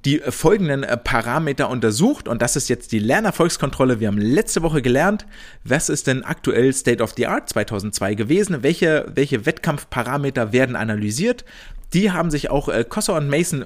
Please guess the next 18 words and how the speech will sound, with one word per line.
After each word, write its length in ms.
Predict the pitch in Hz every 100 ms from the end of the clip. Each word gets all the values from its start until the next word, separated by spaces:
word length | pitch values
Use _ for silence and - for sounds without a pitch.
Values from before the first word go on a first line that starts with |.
| 107
vorgenommen 680 | - 208 170 151 147 143 139 - - -
und 200 | - 202
wir 140 | 208 151
zählen 260 | 151 151
zusammen 320 | 139 117 110 110
auf 360 | 196 190 147
vom 200 | - 170
Anfang 420 | - 175 170 143
bis, 180 | 123 156
äh, 140 | - 123
zum 220 | - 120
Ende 300 | 131 139 -
eines 340 | 117 131 113
Rennens. 360 | 101 92 87 - - - - - -
Untersucht 500 | - 226 214 180 175
wurden 260 | 151 226 202
also 320 | - 135 120
die 380 | 107 139 110 -